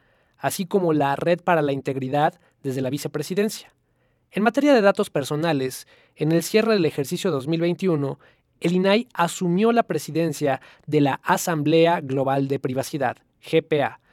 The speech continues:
cuyo propósito es promover y mejorar la protección de datos personales y los derechos de privacidad a escala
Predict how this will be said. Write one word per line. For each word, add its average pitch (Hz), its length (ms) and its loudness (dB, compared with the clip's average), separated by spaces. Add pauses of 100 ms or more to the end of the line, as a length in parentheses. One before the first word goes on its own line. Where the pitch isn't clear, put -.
(240)
cuyo 135 240 0
propósito 156 680 -2 (220)
es - 280 0 (140)
promover 151 680 2
y 175 120 -4
mejorar 185 500 2 (220)
la 151 140 2
protección 196 500 -2
de 160 80 0
datos 143 240 -2
personales 175 680 -2 (220)
y 196 100 0
los 214 160 6
derechos 185 320 0
de 151 80 2
privacidad 139 680 -2
a 117 140 -6
escala 147 600 0